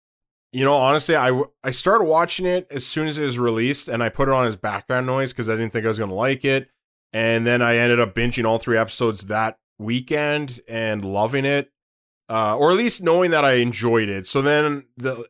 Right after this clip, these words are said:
I guess it was the following Saturday, they were gonna release another three episodes. Uh, I binged those the, the day they came out, and then I realized, I'm like, "Okay, this is,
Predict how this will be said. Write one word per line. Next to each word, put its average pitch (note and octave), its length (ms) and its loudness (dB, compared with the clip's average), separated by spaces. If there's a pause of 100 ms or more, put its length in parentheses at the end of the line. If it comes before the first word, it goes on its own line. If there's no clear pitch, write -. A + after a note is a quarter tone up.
I A#2+ 80 -4
guess D#3 240 0
it G3 40 2
was D#3 140 2
the A2+ 360 2
following F3 500 2
Saturday, E3+ 500 -2
they C#3+ 120 0
were B2+ 100 0
gonna C3 160 2
release A#2+ 320 2
another C#3+ 440 0
three A#2+ 240 -4
episodes. G#2 640 -6 (420)
Uh, G#2+ 420 0
I A#2+ 140 -2
binged C3+ 300 0
those C3 420 2
the, A#2+ 140 -4
the A#2+ 200 -6
day A2+ 380 -4
they A#2 120 2
came A2+ 280 -4
out, B2+ 280 -2 (100)
and A2 600 -4
then C3+ 220 0
I D3+ 80 2
realized, C3 500 2
I'm A#2 80 0
like, A#2+ 140 2
"Okay, B2+ 280 2
this D3 240 0
is, - 280 -6